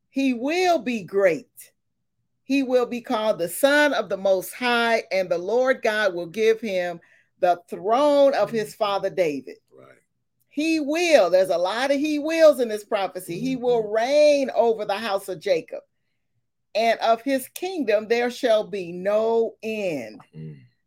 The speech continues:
Speaker 1: And I can imagine Mary asked, "Say what?" <laughs>
Speaker 2: Mm-hmm.
Speaker 1: "What did you say?" You know, what was spoken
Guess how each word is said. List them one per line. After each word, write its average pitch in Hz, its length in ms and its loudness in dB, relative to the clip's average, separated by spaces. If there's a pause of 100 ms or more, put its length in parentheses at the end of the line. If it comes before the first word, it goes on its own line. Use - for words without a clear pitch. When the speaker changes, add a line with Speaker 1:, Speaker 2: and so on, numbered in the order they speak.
(220)
Speaker 1:
And 233 140 -6
I 320 120 -4
can 302 180 2
imagine 214 640 0 (140)
Mary 247 480 2
asked, 240 420 -2
"Say 254 220 -2
what?" 349 500 -2
<laughs> - 140 -10
Speaker 2:
Mm-hmm. 170 1040 -6 (400)
Speaker 1:
"What 302 340 4
did 339 180 -4
you 392 200 4
say?" 349 420 6
You 311 140 -2
know, 254 280 -2 (100)
what 269 400 2
was 277 180 0
spoken 302 460 2